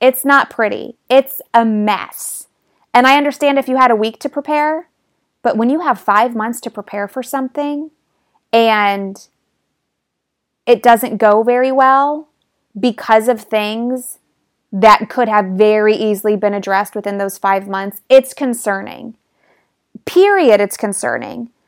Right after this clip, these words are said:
But the fact that this is the education fe-, sector, like, this is, like, you're supposed to be setting up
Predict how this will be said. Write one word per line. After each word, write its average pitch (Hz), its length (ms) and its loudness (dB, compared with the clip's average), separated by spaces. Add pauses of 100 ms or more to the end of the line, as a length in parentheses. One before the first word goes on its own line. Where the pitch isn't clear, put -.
(160)
But 269 300 2
the 247 120 2
fact 294 580 0
that 240 440 4
this 233 280 -2
is 254 300 2 (720)
the 214 380 -6
education 214 880 -6
fe-, - 280 -8
sector, 370 640 -8 (220)
like, 254 240 4 (480)
this 285 260 -2
is, 294 580 -2 (1000)
like, 254 220 -2
you're 277 180 -2
supposed 277 640 -2
to 311 80 -2
be 247 180 -4
setting 247 680 -2
up 226 340 2